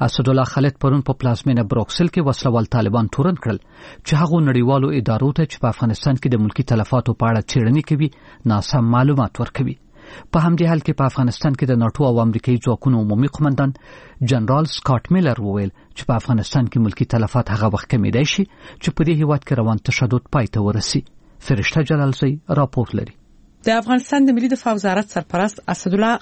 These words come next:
Speaker 2: خالد ویلي، وسلوال طالبان خپل مړي د ملکي تلفاتو په ګڼه کې اچوي. د دې امله د ملګرو ملتونو په وروستي رپورټ کې د افغانستان په جګړه کې د ملکي تلفاتو د زیاتېدو خبر ورکړ شوی دی. اسدالله خالد دا خبرې پرون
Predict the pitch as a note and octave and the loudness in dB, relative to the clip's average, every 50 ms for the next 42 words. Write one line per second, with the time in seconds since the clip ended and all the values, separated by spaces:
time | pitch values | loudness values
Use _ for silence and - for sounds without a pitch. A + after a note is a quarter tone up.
0 | - - - F#3+ F#3 G3+ A3+ A3 F#3+ D#3+ E3 E3 G3+ A3+ - - - - - G#3+ | -6 -6 -4 -2 -2 -2 0 0 0 0 2 0 0 0 -2 -4 -8 -8 -4 0
1 | G#3 A#3+ B3+ - - - G#3+ G#3 G3 G#3+ G#3+ G#3+ G3+ - - G#3+ G3 G3+ G3 G3 | 0 0 0 0 0 0 0 2 2 2 0 0 -2 -4 -2 0 2 2 2 2
2 | G3+ F#3+ E3+ D#3+ D#3 - - F#3+ - E3+ D#3 D3+ - - F3+ - - D#3+ - - | 0 0 0 -2 -2 -2 -4 -4 -2 -2 -2 -2 -2 -4 -4 -4 -4 -8 -8 -6
3 | D3+ - E3+ E3 D3+ - - E3 C#3+ - - - D3+ D3+ D3+ - - - - - | -4 -2 -2 -2 -4 -4 -6 -6 -6 -6 -6 -4 -4 -4 -4 -8 -12 -20 -20 -20
4 | - - - G#3 G3+ G#3 C4 B3+ A3+ G3+ G3 G#3+ A3+ G#3 A3 G3 F#3+ G3 G3 G3 | -10 -4 -2 0 2 2 2 2 2 2 0 0 0 0 0 0 0 0 -2 0
5 | C4 C4+ C4+ A#3+ G#3+ G#3 - - A3+ A#3 A3+ - - G3 F3 D#3+ E3+ - - - | 0 2 2 2 0 -2 -2 0 0 0 0 0 0 -2 0 -2 -4 -6 -4 -2
6 | B3+ A#3 G#3 - - G3 G3 - - A#3+ - G#3 F3+ - - D#3+ D#3 D3 - - | 0 0 0 0 -2 -4 -4 -4 -4 -4 -2 -2 -2 -2 -2 -2 -2 -2 -2 -2
7 | A3+ A3+ A3 - F#3 - E3+ D3+ - F#3 G3+ - A3 G#3 G#3 F3 D#3+ D3 - - | 0 0 0 -2 -4 -4 -4 -2 -2 -2 -2 0 0 0 2 2 0 0 -2 -4
8 | - - G3 D#3+ D#3 - - F#3+ F#3+ - A3+ A3 - A3 F#3+ E3 - - D3+ - | -4 -2 -2 -2 -2 -2 -2 -4 -2 -2 -4 -2 0 0 -2 -2 -2 -4 -4 -2
9 | - D#3 D3 F3 E3+ - - - D3 D3+ C#3 C3 C3+ - - - C#3+ - - D#3 | -2 -2 0 0 -2 -2 -2 -6 -6 -4 -4 -4 -4 -6 -8 -12 -10 -8 -6 -4
10 | C#3+ C#3 C3+ D3 C3+ - - - - - - - - - - - - - - - | -2 -2 -2 -4 -6 -8 -10 -20 -20 -20 -20 -18 -16 -16 -14 -14 -14 -14 -8 -4
11 | - G#3+ G#3+ G3 A#3+ G#3 A#3 A#3+ B3+ C4+ A#3+ - - - A3 G#3 G#3 A#3+ - - | -2 0 0 2 0 2 2 2 2 0 0 -2 -4 -2 -2 0 -2 -2 -4 -8
12 | - _ _ - A3 A#3 A#3+ G#3+ - - - F3 E3 D#3 F#3+ G#3 A#3 A#3+ A#3 - | -20 _ _ -2 -2 -2 -2 -2 -6 -8 -6 -4 -2 0 2 2 2 0 0 -4
13 | - F#3 F#3 A#3 B3+ | -4 -2 2 4 4